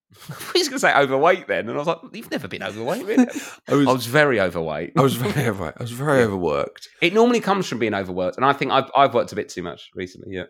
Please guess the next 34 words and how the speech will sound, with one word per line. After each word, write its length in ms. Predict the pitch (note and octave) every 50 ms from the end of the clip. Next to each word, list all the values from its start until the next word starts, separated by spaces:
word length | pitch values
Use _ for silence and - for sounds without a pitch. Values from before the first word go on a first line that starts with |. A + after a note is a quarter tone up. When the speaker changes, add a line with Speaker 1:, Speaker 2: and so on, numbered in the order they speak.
| _ _ _ _ -
Speaker 2:
I 60 | A2+
was 120 | G#2+ G2
in 40 | A2
the 60 | A2 A2+
middle 200 | C3 C#3 B2+ B2+
of 40 | A#2
a 60 | A2
tour, 460 | - - - F#2 E2 D#2 D2+ A1 - - _ _ -
and 100 | F#2+ F#2
there 100 | F#2 F#2
was 80 | F#2+ F#2
Speaker 1:
Yeah. 120 | E2 E2+ - - -
Speaker 2:
various 400 | - A#2+ G#2+ G#2+ G2+ G2 F2+ -
things 180 | - F#2+ F2+ E2
going 220 | - E2+ D#2 D#2
on, 160 | D2 D2 D2 - _ _ _ _ _ _
and 120 | - G2 G2+
then 80 | G2
I 100 | F#2+ F2+
had 160 | F#2 G2 F#2+ -
to 80 | - -
do, 280 | F#2+ F2+ E2+ E2+ E2 - _ _ _ _ _ - - _ _ _ _ _ _ -
uh, 200 | G2 F#2 F2+ F2
Christmas 520 | - - - C#3 A#2+ - - G#2+ G2+ -
Live 240 | G2+ F2+ F2+ F2+ F2+
at 40 | E2
the 60 | F#2+
Apollo, 440 | F2+ - G2 G2 F2+ D#2+ D#2 D#2 D2+
and 80 | D2+ -
it 40 |
was, 120 | - - F#2+
like, 100 | E2 -
lunchtime. 840 | F#2+ G2+ G#2 G#2+ A#2 F2+ - - - - B2 A#2 C3+ E3 F#3 F#3+ - _ _ _ _ _ -
Speaker 1:
Yeah. 280 | G#2+ A2 G#2 A2+ -